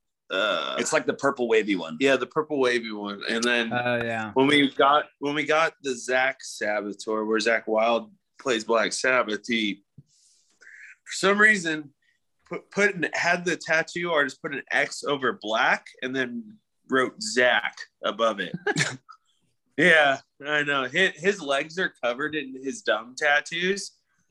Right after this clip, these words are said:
Speaker 1: So, like, yeah, he's very selective what goes on that leg. Like, it has to be dumb, <laughs> essentially.
Speaker 3: I like that. I, I like dumb
Speaker 1: Yeah,
Speaker 3: tattoos.
Speaker 2: I like that.
Speaker 3: I got a
Speaker 1: Yeah,
Speaker 3: couple
Speaker 1: I mean,
Speaker 3: dumb
Speaker 1: you're, you're,
Speaker 3: tattoos.
Speaker 1: he's, he's generally wearing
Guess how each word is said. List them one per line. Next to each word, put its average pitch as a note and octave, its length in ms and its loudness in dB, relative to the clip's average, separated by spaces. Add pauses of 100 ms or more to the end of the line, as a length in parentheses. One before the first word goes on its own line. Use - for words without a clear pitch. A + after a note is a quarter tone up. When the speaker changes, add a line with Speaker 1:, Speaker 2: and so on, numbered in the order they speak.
(240)
Speaker 1:
So, C3+ 360 4
like, B2+ 260 2
yeah, B2+ 240 2
he's C#3 140 0
very C#3+ 200 2
selective B2+ 540 -4
what C3+ 160 -4
goes C3 220 0
on A#2+ 160 -8
that A#2 200 -2
leg. A2 360 -2
Like, A#2 160 -4
it A2 100 -4
has A2 280 -4
to A2+ 60 -14
be G#2+ 220 -4
dumb, G2 460 -2 (260)
<laughs> - 320 -2
essentially. G#2+ 840 -2 (760)
Speaker 3:
I C3 60 -6
like D3+ 240 -2
that. F2 240 -10 (200)
I, C3 180 -12 (220)
I C3 80 -14
like C3+ 220 -12
dumb A2 160 -14
Speaker 1:
Yeah, D#3 220 2
Speaker 3:
tattoos. G#2+ 260 -2
Speaker 2:
I D#3 120 2
like G3 260 2 (380)
that. G#2+ 280 0 (560)
Speaker 3:
I D3 80 -4
got E3+ 100 2
a E3 40 2
Speaker 1:
Yeah, D#3 240 2
Speaker 3:
couple - 0 -
Speaker 1:
I B2+ 80 2
mean, - 80 -2
Speaker 3:
dumb - 100 -2
Speaker 1:
you're, C#3+ 220 0
you're, - 180 0
Speaker 3:
tattoos. C3+ 140 -6
Speaker 1:
he's, G3 140 -2 (720)
he's G3+ 240 0
generally D3+ 580 2
wearing A#2 340 -2